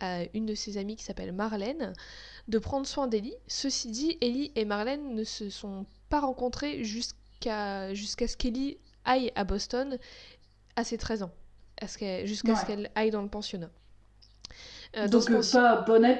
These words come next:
Speaker 2: enfin, pas une très bonne amie, Marlène, si on peut se
Speaker 1: Bah,
Speaker 2: permettre, euh.
Speaker 1: si,
Speaker 2: <laughs>
Speaker 1: eh, parce qu'elle a pris soin d'elle, mais c'est, enfin, c'est parce qu'elle a, elle a,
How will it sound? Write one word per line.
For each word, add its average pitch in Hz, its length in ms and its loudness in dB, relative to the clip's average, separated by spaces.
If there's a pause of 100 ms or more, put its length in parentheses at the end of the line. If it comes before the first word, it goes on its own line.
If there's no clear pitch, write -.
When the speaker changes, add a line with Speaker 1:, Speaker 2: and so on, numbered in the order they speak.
Speaker 2:
enfin, 208 160 2
pas 226 140 4
une 214 80 4
très 220 160 -4
bonne 202 180 2
amie, 226 220 6
Marlène, 175 420 -2
si - 180 -8
on 208 40 -2
peut 233 60 4
se 226 60 8
Speaker 1:
Bah, 202 360 6
Speaker 2:
permettre, 190 200 0 (120)
euh. 147 100 -2
Speaker 1:
si, 254 340 4 (260)
Speaker 2:
<laughs> 349 260 10
Speaker 1:
eh, 220 60 4
parce 208 200 4
qu'elle 226 160 8
a 202 60 8
pris - 160 -2
soin 208 200 -4
d'elle, 311 260 2
mais 185 200 -2
c'est, 185 300 -6
enfin, 185 240 -2
c'est - 120 -16
parce 208 200 -2
qu'elle 196 180 0
a, 180 300 2
elle 180 100 -2
a, 175 160 0